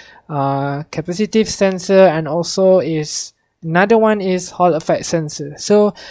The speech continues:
let's take a look on the first one, which is the capacitive sensor. Alright,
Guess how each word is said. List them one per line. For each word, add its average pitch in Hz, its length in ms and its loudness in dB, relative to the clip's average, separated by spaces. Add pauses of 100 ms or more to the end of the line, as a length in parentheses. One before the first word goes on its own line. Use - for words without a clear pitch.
(320)
let's - 760 -2
take 185 180 -4
a 175 40 2
look 180 300 -2 (320)
on 160 220 -2
the 156 60 -4
first 185 320 -2
one, 180 160 -6
which 170 240 -4
is 175 320 -6
the 175 220 -2
capacitive 156 840 -8
sensor. 185 540 -4 (2500)
Alright, 196 300 2